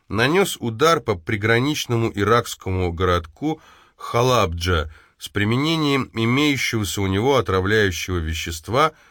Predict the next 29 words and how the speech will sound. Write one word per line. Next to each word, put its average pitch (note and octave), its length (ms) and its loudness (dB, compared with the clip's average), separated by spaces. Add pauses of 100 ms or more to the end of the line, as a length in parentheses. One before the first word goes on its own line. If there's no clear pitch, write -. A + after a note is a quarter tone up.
(280)
хлористого B2 640 0
циана E2+ 640 0 (300)
в D#2+ 100 -6
расчёте F#2 440 0
нанести F#2 560 -2
поражение F#2+ 840 0 (300)
располагающимся F#2+ 1200 0
там F2 180 -2
частям F2 480 -2
иракской E2+ 540 -2
армии. C2 500 -4 (920)
Военных, C#3 640 2
однако, A#2 760 2 (200)
в - 60 -20
Халабдже G#2 720 0
не A2 220 0
было, C#2 340 -6 (380)
и F2+ 160 -4
под E2+ 220 -4
удар A#2 340 2
попало F#2 440 0
местное F#2+ 480 -2
курдское F#2 500 -4
население, F#2 640 -2
не D#2 140 -2
успевшее E2 580 -4
эвакуироваться E2 720 -2
вглубь D#2+ 320 -6
страны. F#2 520 -2